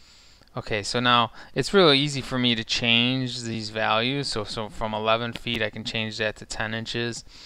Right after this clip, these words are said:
and from six feet, I can click in here and change that to four inches. But some people will have hit escape, uh, so I just hit escape a couple times, and looking at how to set this after I've hit escape, after those dimension values are gone.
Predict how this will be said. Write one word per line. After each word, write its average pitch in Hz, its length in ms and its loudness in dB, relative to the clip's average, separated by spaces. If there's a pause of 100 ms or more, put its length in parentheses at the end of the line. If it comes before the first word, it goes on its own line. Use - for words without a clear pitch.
(280)
and 120 100 -2
from 110 140 -10
six - 320 -6
feet, 117 340 -4
I 107 120 0
can 107 180 -10
click 113 280 2
in 110 120 -8
here 113 180 -2
and 107 140 -4
change 110 320 -6
that 107 180 -4
to 110 80 -8
four 113 340 -4
inches. 135 380 -4 (460)
But 123 180 6 (240)
some 160 220 -2
people 131 500 2 (140)
will 120 220 2
have 113 340 0 (280)
hit 127 160 0
escape, 113 640 0 (800)
uh, 107 500 0 (220)
so - 180 -2
I 113 100 4
just 113 220 -6
hit 113 100 -2
escape 107 400 -4
a 107 40 -8
couple - 300 -8
times, 107 420 -4
and 104 220 -10 (220)
looking 123 320 -2
at 104 140 2
how 110 180 2
to 107 120 -2
set - 320 -2
this 107 200 -8
after 110 420 -2
I've 107 180 -2
hit 107 120 -8
escape, 104 480 -8
after 107 280 -6
those 107 240 -8
dimension 110 480 -6
values 107 440 -6
are 107 100 -10
gone. 110 460 -6